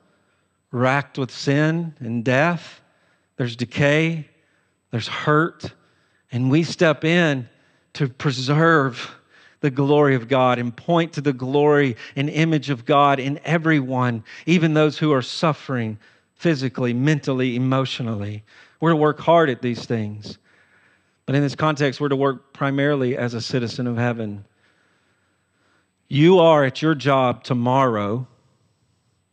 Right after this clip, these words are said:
for the glory of Christ. You're full of the Spirit and a Christian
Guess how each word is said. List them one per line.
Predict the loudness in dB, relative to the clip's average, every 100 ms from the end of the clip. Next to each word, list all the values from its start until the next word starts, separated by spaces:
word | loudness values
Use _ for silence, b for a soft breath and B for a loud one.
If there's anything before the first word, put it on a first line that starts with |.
| _ _ _ _ _ _ _ _ _ _ _ _ _ _ _ _ -4
for | -2
the |
glory | 0 0 0
of | 0
Christ. | 0 0 0 -8 -16 -20 -20 _ _ _ _ _ _ _ _ _ _
You're | -2 0
full | 0 -2
of | -2
the | -4
Spirit | -6 0 2 2
and | -2 -8
a |
Christian | -2 -2 -2 -2 -4 -4 -8